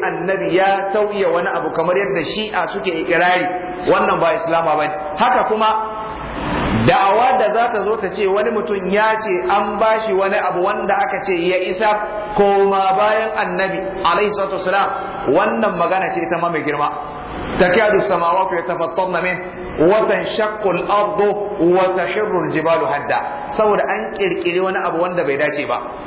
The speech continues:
Idan ka koma duk duniyar nan gaba daya, ya tabbata a cikin sahih. An tambayi Annabi sallallahu alaihi wa alihi wa sallam, aka ce da shi, "Man ahabbu an-nasi ilayk?" "Wane ne mafi soyuwan mutane zuwa gare ka?" Yace, "Abubakar."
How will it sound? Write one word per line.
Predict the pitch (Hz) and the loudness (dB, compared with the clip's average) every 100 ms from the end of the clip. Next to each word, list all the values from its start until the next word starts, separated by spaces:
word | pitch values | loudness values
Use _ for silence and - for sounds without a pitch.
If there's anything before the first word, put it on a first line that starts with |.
| - - | -10 -4
Idan | 180 190 214 | 0 2 2
ka | 220 | 2
koma | 226 214 170 | 2 2 2
duk | 185 160 147 | 0 -4 2
duniyar | 214 208 220 202 165 | 4 4 4 2 0
nan | 170 | 0
gaba | 147 143 151 | 0 0 0
daya, | 151 151 - 170 | 0 0 0 0
ya | 196 | 2
tabbata | 190 160 175 151 | 2 0 -2 -2
a | |
cikin | - 170 | -4 -4
sahih. | 160 139 147 - - - - - - - - | -4 -2 -2 -2 -10 -10 -12 -10 -8 -2 2
An | 202 214 | 2 2
tambayi | 208 180 175 185 | 2 2 2 2
Annabi | 185 175 180 170 | 0 -2 -4 -4
sallallahu | 165 156 156 175 165 | -2 -2 0 -2 -2
alaihi | 151 165 165 | -2 -2 0
wa | 156 156 175 | 0 0 0
alihi | 175 151 156 | 0 -2 0
wa | 156 151 | 0 0
sallam, | 156 147 147 | 0 0 0
aka | 175 151 | -2 -2
ce | 160 | -2
da | 143 143 | -2 -2
shi, | 147 | 0
"Man | 175 202 | 2 0
ahabbu | - 165 180 180 165 170 | 0 -2 0 -2 0 0
an-nasi | 160 175 175 170 | 2 2 0 -2
ilayk?" | 151 165 165 - - - - - - - 160 | -2 0 0 -4 -8 -10 -10 -8 -6 4 6
"Wane | 180 185 185 185 214 226 226 | 6 6 4 2 2 0 0
ne | 208 190 | 0 2
mafi | 196 196 190 175 | 0 -2 -4 0
soyuwan | 185 180 175 196 202 196 | 2 4 4 2 2 2
mutane | 202 196 170 175 170 | 0 0 0 0 0
zuwa | 185 165 | 0 2
gare | 160 165 | 0 0
ka?" | 165 151 - - - - 139 | 0 0 -2 -6 -8 -2 2
Yace, | 190 180 196 | 2 2 2
"Abubakar." | 165 165 165 175 165 - | 2 2 2 0 0 -4